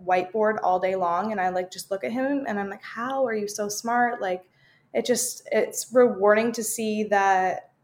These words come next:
they're, they are, like, progressing in life and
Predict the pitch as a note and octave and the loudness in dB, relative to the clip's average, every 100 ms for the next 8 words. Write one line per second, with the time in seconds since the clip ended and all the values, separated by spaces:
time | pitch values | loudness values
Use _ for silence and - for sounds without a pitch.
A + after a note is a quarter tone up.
0 | _ _ _ G#3+ G3 F#3+ F#3+ F#3+ F#3 - | _ _ _ -6 2 4 4 4 0 -4
1 | _ G3+ F#3+ F#3 F#3+ F#3+ - _ _ _ | _ 0 2 2 0 -4 -10 _ _ _
2 | _ _ _ _ _ _ _ _ - _ | _ _ _ _ _ _ _ _ -20 _
3 | _ _ _ _ - F#3+ - G#3 G3+ G3 | _ _ _ _ -6 -6 -4 -4 0 0
4 | F#3+ G#3 G3 G3 G3+ F#3+ F3+ F#3 - - | 0 -4 -6 -6 -6 -4 -4 -4 -8 -8
5 | F#3+ F#3 F#3 F#3+ | -6 -6 -8 -10